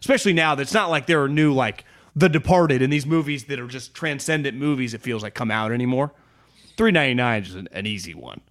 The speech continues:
'Cause you can even, someone, like, recommends an older movie and you realize it's not on one of the streaming, like, "Oh, I'll spend three ninety-nine to watch that thing."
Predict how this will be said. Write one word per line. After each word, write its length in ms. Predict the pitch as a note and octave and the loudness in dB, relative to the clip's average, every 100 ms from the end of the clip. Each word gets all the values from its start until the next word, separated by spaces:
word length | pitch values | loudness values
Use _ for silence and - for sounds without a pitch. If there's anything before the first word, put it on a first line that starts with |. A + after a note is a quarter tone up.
| _ _ _ | _ _ _
'Cause 120 | E3 D#3+ | 2 4
you 100 | F#3+ | 4
can 120 | E3+ | 4
even, 220 | D3 C#3 | 4 2
someone, 340 | B2 D3 C3+ A#2+ | 2 4 4 4
like, 180 | A2 - | 0 -2
recommends 560 | C3 C3 B2 B2+ B2 A2 | -2 0 0 2 0 -2
an 80 | - | -4
older 280 | A#2 C3 D3 | -4 0 2
movie 380 | D#3+ E3 G3 - _ _ _ _ - | 2 2 -4 -8 _ _ _ _ -8
and 140 | C#3 C3+ | -4 -2
you 80 | |
realize 420 | C3 C#3 C#3 C3 A#2+ | 0 2 2 2 -2
it's 160 | - | -2
not 180 | C3 B2+ | 0 2
on 120 | B2 | 4
one 100 | B2 | 4
of 80 | A#2+ | 2
the 60 | G#2+ | 0
streaming, 320 | - C#3 D3+ | 2 4 4
like, 100 | G#3 | 4
"Oh, 40 | |
I'll 240 | - D#3 - _ | 4 2 -2 _
spend 200 | E3+ F#2+ | -6 -6
three 160 | A2+ A2 | -10 -8
ninety-nine 400 | G#2+ G#2 G#2+ G#2 | -8 -8 -8 -8
to 60 | |
watch 240 | G2 G2 A2+ | -6 -6 -6
that 140 | G2+ | -8
thing." 220 | A2 G#2+ | -6 -8